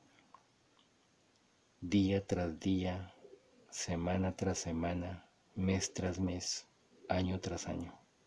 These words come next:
década tras década. Y si ustedes siguen apoyando a esa clase política, nunca van a poder salir de ese bucle,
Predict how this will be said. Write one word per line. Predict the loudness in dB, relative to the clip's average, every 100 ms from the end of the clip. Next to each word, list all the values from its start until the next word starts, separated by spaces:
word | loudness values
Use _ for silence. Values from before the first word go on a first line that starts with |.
| _ -20 -18 -18 -18 -6
década | 0 0 2 0 0 -2
tras | -4 -2
década. | -4 -4 -8 -10 -12 -18 -18 -18 -20 -20 -20 -20 _ _ _ _ _ _ _ _ _ _ _ _ _ _ _ -20 _ _ _ _ _ _ _ _ _ _ _ _ _ _ _ _ _ _ _ -18 -12 0
Y | 4 4 4 2 0 -2 -6 -12 _ _ _ _ _ _ _ _ _ _ _ _ _ _ _
si | -6 0
ustedes | 0 2 0 2
siguen | 2 4 4
apoyando | 4 2 2 2 4
a | 4
esa | 2 -4
clase | 0 0 0
política, | 0 2 2 0 -2 -4 -6 -6 -12 -20 -20 -20 -20 -20 _ _ _ _ _ _ _ _ _ _ _ _ _ _ _ _ _ _
nunca | 6 10 10 8 4
van | 6 6
a | 2
poder | 2 2 2 0
salir | 0 4 4 4
de | 4 2
ese | 2 4
bucle, | 6 4 2 -6